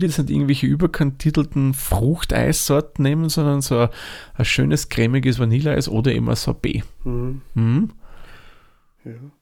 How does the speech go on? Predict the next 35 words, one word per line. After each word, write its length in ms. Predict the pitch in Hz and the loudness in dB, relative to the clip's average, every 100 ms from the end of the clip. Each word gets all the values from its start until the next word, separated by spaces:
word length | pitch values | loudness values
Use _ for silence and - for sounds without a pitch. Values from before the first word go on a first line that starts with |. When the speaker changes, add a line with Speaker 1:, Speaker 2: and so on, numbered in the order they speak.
| _ _ _ - 131 139 | _ _ _ -4 0 0
Speaker 2:
Äh, 160 | 101 120 | 0 -2
weil 100 | 131 | -2
ich 100 | - | 0
grad 160 | 160 | -2
offen 280 | - 143 - | -2 -4 -6
gehabt, 280 | - 170 - | -4 -4 0
ich 120 | 151 | -2
hab 120 | 135 135 | 0 0
mich 240 | 147 147 | -2 0
jetzt 220 | 143 - | -4 -2
nebenbei 580 | 120 131 160 110 123 143 | 0 0 0 0 0 0
die, 320 | 135 131 135 | -2 -4 -4
beim, 340 | 123 123 123 120 | -6 -6 -6 -6
beim 160 | 120 120 | -6 -6
Untappd 600 | - 143 - 185 - - | -4 -4 -2 -6 -6 -10
eingestellt. 440 | 107 139 - - | -8 -6 -4 2
Speaker 1:
Ja. 280 | 113 92 139 - - - - | 2 4 0 0 -16 -20 -4
Speaker 2:
Wir 120 | 139 | -2
sind 260 | 143 151 147 | 0 0 0
diesmal, 360 | 147 170 165 143 | -2 0 -2 0
haben 120 | 147 208 | -2 2
fast 280 | 147 - 175 | 0 0 -6
eine 80 | - | -2
Punktlandung 600 | 185 190 - 117 113 113 | -2 -2 -2 -2 0 -2
geschafft. 280 | - - 190 | -4 0 0
Speaker 1:
Ho, 320 | 214 123 104 - - - - | 2 2 0 -8 -16 -16 -8
schau, 500 | - - - - 123 | -2 0 2 2 0
schau. 380 | - - - - - - - - - - - - - - 135 - | 0 -2 -4 -8 -14 -18 -20 -20 -20 -20 -20 -20 -20 -20 -20 -4
Speaker 2:
Äh, 240 | 120 123 135 | 0 0 0
äh, 320 | - 123 117 | 0 -2 -2
Untappd 440 | 113 156 175 165 | 0 0 0 -2
sagt 240 | - 147 - | -4 -4 -6
vier 360 | - - 165 | -16 -6 -6
Komma 320 | 165 151 143 135 | -2 -2 0 2
null. 380 | 127 143 139 | 2 0 -2